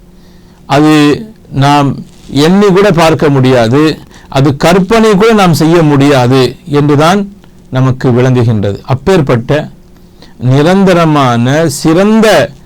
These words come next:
ஒரு நியமத்துகளை, அருட்கொடைகளை அல்லாஹ் நமக்காக தர இருக்கின்றான்.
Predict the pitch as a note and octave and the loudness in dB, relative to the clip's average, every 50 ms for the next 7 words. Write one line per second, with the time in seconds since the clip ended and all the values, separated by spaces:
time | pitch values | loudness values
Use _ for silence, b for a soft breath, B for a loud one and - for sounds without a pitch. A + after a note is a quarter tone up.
0 | b b b b - - C#3 C#3+ C#3 C#3 C3+ C3 A#2+ C3+ - C3 C#3 D3+ D#3+ F3+ | b b b b -4 -2 0 0 2 2 2 0 0 -2 -2 -4 -2 -2 0 0
1 | F#3+ G3 - - E3 C#3+ C3+ C#3 C#3 D3 D#3+ F3+ F#3 F#3 - - - - - - | 0 0 0 0 0 0 0 0 2 2 2 2 2 0 -2 -6 -14 -20 -20 -20
2 | - - - - - - - - - B2+ D3+ F#3+ G3+ E3+ - F3+ E3+ D3+ D3+ C#3+ | -20 -20 -20 -20 -20 -20 -14 -6 -4 0 0 0 0 0 0 0 0 2 2 2
3 | C3+ C#3 C3+ C#3 D#3+ F3+ F#3+ F#3 - - B B B B B - C3+ C#3+ D#3+ F3 | 2 2 2 2 2 2 0 0 -2 -6 B B B B B -4 -2 0 0 0
4 | D3 C3+ C3+ C#3+ D3 D#3 C#3+ C#3 - C#3+ B2+ C3 D#3 D3+ C3+ C3+ B2+ B2+ B2 A#2+ | 0 0 0 0 0 -2 -4 -4 -2 -2 0 0 0 -2 0 0 0 0 0 0
5 | A#2 A2 G#2+ - A#2 G#2 G2+ G2 G#2+ G#2+ A2 A2 G#2+ G2+ G2+ | 0 -2 -2 -2 -4 -4 -2 -2 -2 0 0 0 -2 -2 -4